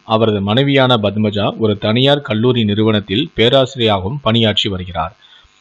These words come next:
அவர்களின் மூத்த மகளான அலேக்கியா வயது இருபத்தி ஏழு, Management of Indian Forest Service படித்தும் வருகிறார். சாய் திவ்யா வயது இருபத்தி ரெண்டு என்பவர்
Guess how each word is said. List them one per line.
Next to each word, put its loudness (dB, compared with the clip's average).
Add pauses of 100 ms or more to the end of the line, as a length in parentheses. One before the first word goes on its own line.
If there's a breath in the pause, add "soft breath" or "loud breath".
(120)
அவர்களின் 2
மூத்த 0
மகளான 0
அலேக்கியா 0
வயது 0
இருபத்தி -2
ஏழு, -2 (180)
Management 2
of 0
Indian -2
Forest 2
Service -6
படித்தும் -4
வருகிறார். -6 (600 soft breath)
சாய் 2
திவ்யா 0
வயது 0
இருபத்தி 2
ரெண்டு 2
என்பவர் 0